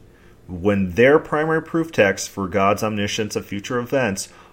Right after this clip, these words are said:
are prophecies with details, and those details do not come true, consistently in prophecy after prophecy, these details do not come true, that is evidence that these are not foreseeing the future like a movie.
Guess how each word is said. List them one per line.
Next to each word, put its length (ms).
are 100
prophecies 720
with 240
details, 600
and 100
those 140
details 460
do 160
not 320
come 160
true, 440
consistently 1200
in 140
prophecy 580
after 220
prophecy, 520
these 220
details 560
do 260
not 360
come 260
true, 580
that 200
is 160
evidence 440
that 160
these 160
are 80
not 600
foreseeing 760
the 200
future 680
like 280
a 80
movie. 480